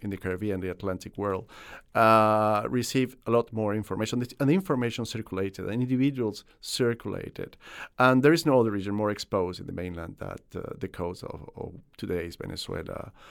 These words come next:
Venezuela and Caracas. And my interest in, and my interest in that is that, uh, as you have, as you,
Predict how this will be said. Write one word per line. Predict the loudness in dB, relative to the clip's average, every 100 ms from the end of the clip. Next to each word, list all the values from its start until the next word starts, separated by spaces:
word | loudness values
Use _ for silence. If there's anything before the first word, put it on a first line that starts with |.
| -20 -8
Venezuela | -2 -2 -2 -6 -6 -6
and | -8 -8
Caracas. | -8 -8 -4 2
And | 4
my | 6
interest | 4 2 -2 -2
in, | -8 -4
and | 0
my | 0
interest | 2 0 0 -4 -6
in | -8
that | -8 -8 -12 -14
is | -8
that, | -4 -6 -6 _ _
uh, | -4 -4 -4 -2
as | -2
you | 2
have, | 2 0 _ -4
as | -4 -6 -4
you, | -4